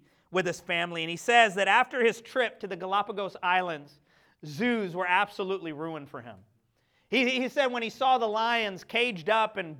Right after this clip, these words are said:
bored, it, it, it, it just did nothing for him anymore because he saw these isl-, uh, these animals on this island in their, uh, in their habitat, out in the wild, just roaming freely. And, and, and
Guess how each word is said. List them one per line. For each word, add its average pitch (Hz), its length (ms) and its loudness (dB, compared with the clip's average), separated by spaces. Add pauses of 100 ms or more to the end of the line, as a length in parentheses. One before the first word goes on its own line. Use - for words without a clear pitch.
(100)
bored, 220 480 6
it, 214 280 -2
it, 220 200 -2
it, 220 160 -4 (200)
it 220 180 2
just 269 300 2 (400)
did 226 220 4
nothing 240 560 -4
for 240 240 0
him 220 140 -4
anymore 240 480 0
because 226 340 -4
he 226 240 -4 (220)
saw 294 420 2
these 247 260 -2 (200)
isl-, 285 360 6
uh, 226 160 6
these 233 300 -4
animals 269 400 0
on 254 240 -2
this 254 220 -2 (320)
island 269 460 4
in 285 200 -2
their, 240 260 2 (280)
uh, 202 260 4
in 294 160 0
their 254 140 4
habitat, 233 720 2
out 277 200 4
in 262 120 -2
the 220 60 0
wild, 233 600 2
just 240 280 -4 (180)
roaming 254 600 2
freely. 277 760 -2 (240)
And, 247 200 0
and, 247 200 -2
and 240 200 -4